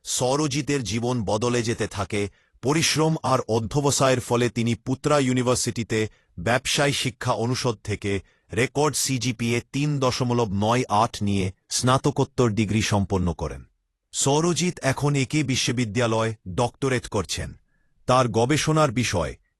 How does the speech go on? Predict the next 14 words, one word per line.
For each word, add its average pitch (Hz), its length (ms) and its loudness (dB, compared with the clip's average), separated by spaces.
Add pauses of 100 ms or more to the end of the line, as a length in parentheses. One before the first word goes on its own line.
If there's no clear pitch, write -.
ক্যান্সার 147 440 2
স্ক্রিনিং 131 500 0
সম্পর্কে 113 580 0
সচেতনতা 120 680 0
বাড়াতে 92 560 0 (300)
ডিজিটাল 135 440 2
মার্কেটিংয়ের 123 680 2
ভূমিকা। 98 540 -4 (720)
তিনি 151 320 2
অর্জন 123 420 2
করেছেন 113 520 0 (300)
অসংখ্য 147 560 2
পুরস্কার, 101 580 -2 (540)
রেকর্ড 147 400 2